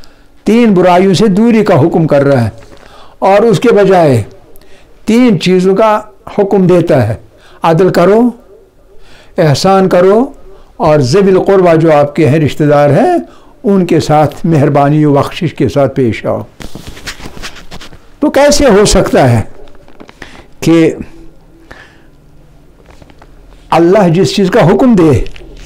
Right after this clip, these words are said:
खुद उसके उलट करे? तो इस तरह से भी, इससे तो ज़्यादा ही अब वाज़े भी होता है और साबित भी होता है कि अल्लाह किसी सूरत में भी अदल के बग़ैर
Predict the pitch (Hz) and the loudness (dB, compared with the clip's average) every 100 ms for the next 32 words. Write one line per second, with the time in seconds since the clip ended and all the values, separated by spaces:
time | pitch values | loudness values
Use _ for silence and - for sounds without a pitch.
0 | - - - - 302 262 220 - 214 180 | -20 -20 -14 -4 -2 0 0 2 2 2
1 | 143 - 135 117 - - - - - - | 0 -2 -4 -4 -8 -20 -20 -20 -20 -20
2 | - - - - - - - - - 147 | -18 -18 -18 -18 -18 -20 -20 -16 -8 -4
3 | 123 160 147 131 156 170 156 - 170 175 | -4 -2 -2 0 0 0 0 0 0 0
4 | 196 135 170 214 226 160 170 143 - - | 0 2 2 2 2 2 2 0 -6 -16
5 | - - - - - 151 147 175 165 156 | -20 -20 -20 -16 -4 -2 0 2 2 2
6 | 160 170 160 165 165 156 135 160 147 147 | 2 0 0 0 0 0 0 0 0 0
7 | 160 196 254 139 - - - - - - | 0 2 0 -2 -10 -20 -20 -12 -8 -2
8 | 151 151 170 233 - - 185 - 320 262 | 0 2 2 0 0 -2 -2 0 0 2
9 | - 208 185 165 160 160 160 233 254 170 | 0 0 2 0 0 0 2 2 2 0
10 | - - - - - - - - - - | -4 -20 -20 -20 -20 -20 -20 -20 -20 -20
11 | - - - - - - 139 143 139 147 | -20 -20 -20 -20 -20 -8 -2 0 0 -2
12 | - 135 117 165 185 160 | -2 -2 0 0 2 2